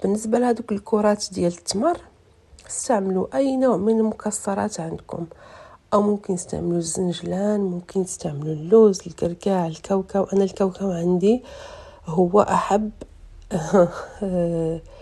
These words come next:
مكسرات، كيعجبني اكثر من اللوز، كيعجبني اكثر من اي حاجه اخرى. فانا خديت هنا واحد الكميه، هرستها غير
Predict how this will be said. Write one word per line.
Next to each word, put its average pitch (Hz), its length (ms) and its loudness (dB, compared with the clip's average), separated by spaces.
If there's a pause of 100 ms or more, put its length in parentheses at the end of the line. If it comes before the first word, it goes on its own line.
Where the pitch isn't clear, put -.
(640)
مكسرات، 175 720 0
كيعجبني 165 440 -2
اكثر 220 240 4
من 220 100 6
اللوز، 226 400 6
كيعجبني 175 440 0
اكثر 220 320 -2
من 196 160 0
اي 226 180 4
حاجه 190 360 -4
اخرى. 180 260 -6
فانا 175 300 0
خديت - 440 -6
هنا 214 80 2
واحد 208 180 -4
الكميه، 190 460 0
هرستها 180 560 -6
غير 185 360 -2